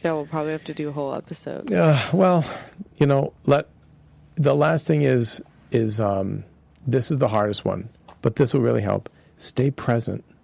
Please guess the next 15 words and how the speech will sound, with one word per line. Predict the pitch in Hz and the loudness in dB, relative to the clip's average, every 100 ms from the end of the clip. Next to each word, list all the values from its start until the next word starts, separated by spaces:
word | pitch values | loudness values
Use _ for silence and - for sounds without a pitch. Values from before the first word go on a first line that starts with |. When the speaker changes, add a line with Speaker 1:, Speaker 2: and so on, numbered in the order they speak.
| _ _ _ _ _ _ _ - | _ _ _ _ _ _ _ -4
Speaker 2:
And, | 110 104 104 104 | -2 -2 -4 -4
and | 107 104 | -4 0
like | 107 - | -2 0
Maria | 113 | -2
says | 104 110 | 0 0
in | 107 | -2
this | 101 | -2
podcast, | 107 104 110 110 | -2 0 -2 -2
and | |
what, | 110 113 _ - | -2 -4 _ -4
let | 113 123 | 0 0
me | |
expand | 120 - 113 104 | -2 -4 -4 -2
on | 98 | -2
that. | 95 - | -4 -8